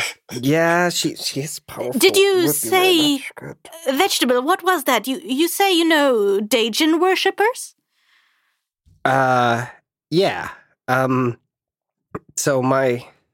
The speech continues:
Speaker 1: my home, hometown might be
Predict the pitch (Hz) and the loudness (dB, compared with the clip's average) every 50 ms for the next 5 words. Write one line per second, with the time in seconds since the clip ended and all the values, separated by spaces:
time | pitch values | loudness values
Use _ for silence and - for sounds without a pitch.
0 | _ _ - - 131 131 123 120 120 147 147 135 123 110 - _ _ _ _ _ | _ _ -6 -2 0 0 0 0 0 0 0 0 -2 -2 -6 _ _ _ _ _
1 | - - 143 135 127 127 117 - - - - - 131 123 117 113 110 110 110 107 | -8 -2 0 0 2 2 0 -2 -4 -6 -2 0 0 2 2 2 2 0 0 -2
2 | 95 - - 117 107 98 82 73 - | -2 -4 -2 -2 -2 -2 -2 -6 -10